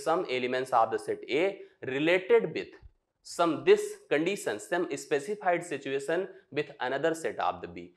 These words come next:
दूसरे सेट के कुछ एलिमेंट्स के साथ रिलेट कर जाते हैं।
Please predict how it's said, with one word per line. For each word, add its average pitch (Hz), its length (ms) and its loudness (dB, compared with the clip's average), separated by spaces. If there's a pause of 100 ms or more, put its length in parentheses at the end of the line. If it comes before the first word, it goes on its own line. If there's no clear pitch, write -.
(200)
दूसरे 147 420 -2
सेट 131 300 -4
के 170 100 -2
कुछ 175 360 -2
एलिमेंट्स 113 420 -4
के 113 120 -4
साथ 131 360 0
रिलेट 143 420 2
कर 104 140 -2
जाते 87 320 -4
हैं। 90 260 -12